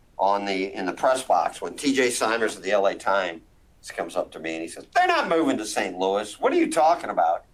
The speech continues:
They're moving to Baltimore." And what, what was it, January, they, they announced they're moving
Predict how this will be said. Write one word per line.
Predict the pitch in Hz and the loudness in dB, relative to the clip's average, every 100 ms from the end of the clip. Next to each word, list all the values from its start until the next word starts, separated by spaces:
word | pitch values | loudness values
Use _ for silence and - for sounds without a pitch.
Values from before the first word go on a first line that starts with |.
| _ _ - | _ _ -2
They're | |
moving | 233 202 165 | 2 2 0
to | 117 | 2
Baltimore." | 117 120 - 87 78 78 _ _ | 2 2 0 -8 -12 -14 _ _
And | 101 87 90 | -4 -4 -4
what, | - 117 - - | 0 0 0 -2
what | 127 | -2
was | 95 | -4
it, | 82 | -8
January, | - 117 135 104 85 87 - - | -2 0 0 -2 -4 -8 -14 -16
they, | 92 - - | -16 -16 -10
they | 92 | -8
announced | 90 101 82 - | -2 -2 -2 -4
they're | 95 | -4
moving | 92 98 104 120 120 | -4 -2 0 0 0